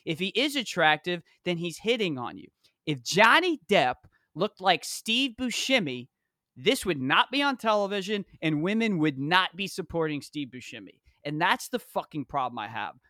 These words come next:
with, like, this whole fucking thing that's going on. And you don't even have to watch it to understand how people are reacting to it.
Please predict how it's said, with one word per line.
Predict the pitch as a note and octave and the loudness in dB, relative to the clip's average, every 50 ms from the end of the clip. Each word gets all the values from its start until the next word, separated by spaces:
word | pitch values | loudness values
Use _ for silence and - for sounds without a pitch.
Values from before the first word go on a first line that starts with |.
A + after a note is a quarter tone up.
| _ _ - | _ _ -10
with, | C3+ C3+ A#2+ - | -10 -10 -6 -4
like, | C3+ B2+ - | -6 -6 -6
this | - A#2+ - - | -8 -14 -14 -14
whole | - - - C#3 C3+ C3+ C#3 - | -16 -10 -6 -6 -4 -4 -6 -6
fucking | - C3 A#2+ - A#2 G#2+ | -6 -8 -6 -6 -10 -12
thing | - G#2+ G#2 F2 | -12 -14 -14 -14
that's | F2+ - - | -16 -18 -18
going | - G2 F2+ D#2 - | -18 -18 -16 -16 -18
on. | - - - - _ - | -18 -20 -20 -18 _ -8
And | D#3 E3+ | -8 -6
you | F#3+ F3+ | -2 2
don't | B3 B3 C4+ C#4 | 2 2 4 2
even | B3+ C4 G#3+ | 0 -4 -2
have | G3+ A3 G3+ - | 0 -2 -2 0
to | G3 F3 | -2 -4
watch | D#3 D3+ D#3+ D#3+ E3 F3+ - - | -2 0 0 0 0 -2 -4 -8
it | D3+ - - | -10 -8 -8
to | - - | -8 -6
understand | D3+ D#3 D3+ D3 D3 - - - D#3+ D#3 D#3 D3 C3+ | -6 -6 -6 -6 -8 -10 -10 -8 -6 -6 -6 -6 -6
how | B2+ B2 A#2+ | -8 -8 -8
people | - - D3+ C#3+ - C#3+ B2+ | -6 -6 -6 -6 -4 -6 -6
are | B2 B2 | -6 -8
reacting | B2 A#2+ A#2 A2 A2+ A2+ - - F#2+ F2+ - | -8 -6 -6 -6 -6 -6 -8 -12 -18 -18 -18
to | - F2 | -20 -20
it. | - - | -20 -20